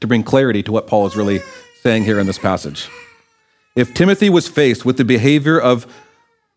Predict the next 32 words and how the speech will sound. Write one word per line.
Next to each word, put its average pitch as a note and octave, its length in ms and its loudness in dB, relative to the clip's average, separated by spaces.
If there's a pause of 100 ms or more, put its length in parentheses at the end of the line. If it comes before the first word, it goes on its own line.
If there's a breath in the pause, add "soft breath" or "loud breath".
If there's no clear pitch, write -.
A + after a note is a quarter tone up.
(140)
men D3 300 2
and E3 140 2
women B2 340 2
downplaying C#3+ 600 2
marriage, G#2+ 520 -2 (380)
downplaying D3 840 2
raising B2 520 2
children, F#2 500 -4
being C#3+ 260 2
known C3+ 240 2
more D#3 320 4
by C#3+ 200 2
their B2 160 2
dress A#2+ 520 -2 (220 loud breath)
and B2+ 160 2
their A#2 80 2
sexual B2+ 440 0
freedoms, G#2+ 680 0 (640)
this D#3 180 0
was D3 140 2
an C#3+ 80 0
opportunity B2+ 680 2
to G#2+ 160 -4
hurt - 440 -2 (260 soft breath)
the A2+ 80 -2
witness A#2 380 0
of G2 80 -4
the F#2 80 -4
church. - 400 -8 (1300)
And F#2 120 -10
Paul C3+ 260 2
wants B2 320 0